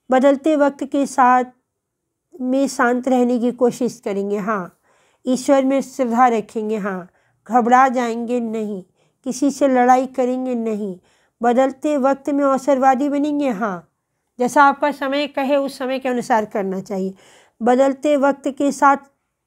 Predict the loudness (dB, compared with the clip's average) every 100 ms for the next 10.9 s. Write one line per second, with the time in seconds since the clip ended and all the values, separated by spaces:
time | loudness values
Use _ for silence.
0 | _ _ _ _ _ _ _ _ _ _
1 | _ _ _ _ _ -6 0 2 2 0
2 | 0 2 0 -2 -6 -4 -4 2 2 2
3 | -2 0 0 0 0 0 -2 0 0 -2
4 | -8 _ _ _ _ _ _ _ _ _
5 | _ _ _ _ _ 2 6 6 4 0
6 | -4 0 2 2 0 -2 -8 _ _ -4
7 | 0 2 4 2 0 -4 -6 -6 -6 -8
8 | -12 _ _ _ -4 -2 2 2 0 -2
9 | 0 2 2 2 0 0 -2 -2 -2 0
10 | -2 -2 -4 -4 -4 -2 -2 -2 -6